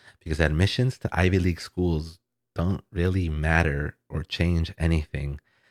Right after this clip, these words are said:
but it just kind of tickles the itch of his audience who kind of aspires to be Ivy League or have their kids be Ivy League. <sighs> And yet here I am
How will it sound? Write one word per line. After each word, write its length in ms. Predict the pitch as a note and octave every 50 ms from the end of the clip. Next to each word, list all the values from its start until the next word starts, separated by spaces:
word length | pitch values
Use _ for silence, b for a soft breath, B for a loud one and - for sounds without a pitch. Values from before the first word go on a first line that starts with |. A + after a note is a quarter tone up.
| b b b b b b
but 120 | - D2
it 80 | D2+ -
just 160 | - E2+ -
kind 200 | - F#2 F#2 F2+
of 160 | E2+ - _ -
tickles 340 | - A2 - - G#2 G2
the 160 | F#2+ F#2 E2 -
itch 220 | E2 E2+ - -
of 100 | F2 D#2+
his 140 | D#2+ C#2+ - -
audience 440 | - D#2 D#2+ D#2+ D#2+ D2+ C#2+ - -
who 60 | D2+
kind 240 | - - F2 D2 E2
of 80 | E2+
aspires 800 | E2+ - - - - _ - - F2 F2 F2+ E2+ D#2+ E2 E2 -
to 120 | - - -
be 280 | - F2 F2+ F2+ -
Ivy 380 | - D2+ E2 E2+ E2 D#2+ D#2+ D2+
League 420 | D2+ D2 D2+ D#2 D#2 D2+ D2 D2 - -
or 160 | D#2 D#2+ D#2
have 360 | - F2 F2 E2 E2+ E2 D#2
their 140 | F2 E2 E2
kids 380 | - - - F2+ E2+ E2 -
be 180 | - D#2+ D#2+ D2+
Ivy 320 | D2 D#2+ E2 D#2+ D2+ D#2
League. 440 | D2 C#2+ C#2+ D2 D2 C#2 - - - _
<sighs> 40 | B B B B B B B B B B B B B B B B B B B B B B B B B B _ _ _ _ _ _ _ -
And 380 | G#2 G#2 F#2 E2 D2+ D2+ D2+ E2
yet 180 | E2+ F#2 - -
here 280 | - - A#2 A2 A2
I 100 | A2 G#2+
am 400 | G2 F2 E2 E2 D#2+ E2 E2 -